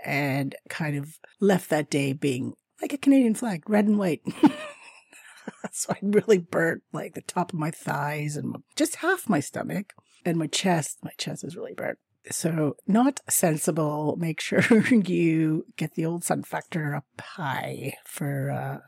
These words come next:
the beaches, especially in Africa. Yeah, so on that first day, so that's, I think this is day forty-seven of the trip. And, um, Casey and I taught Duncan and Richard how to play euchre.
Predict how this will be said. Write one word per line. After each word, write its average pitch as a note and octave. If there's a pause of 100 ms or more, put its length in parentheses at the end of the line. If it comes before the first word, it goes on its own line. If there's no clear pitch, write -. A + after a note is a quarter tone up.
(240)
the -
beaches, D3+
especially F#3
in D#3+
Africa. C3+ (800)
Yeah, A#3+
so A3
on A#3+
that G#3
first -
day, G3 (500)
so -
that's, E3
I F#3+
think F3+
this F3+
is G3
day F3+
forty-seven F3 (160)
of F3+
the -
trip. F3 (680)
And, A3+ (140)
um, G3
Casey C4
and A3+
I G3+
taught - (340)
Duncan G3
and F3
Richard D#3
how D#3
to D3+
play -
euchre. C#3+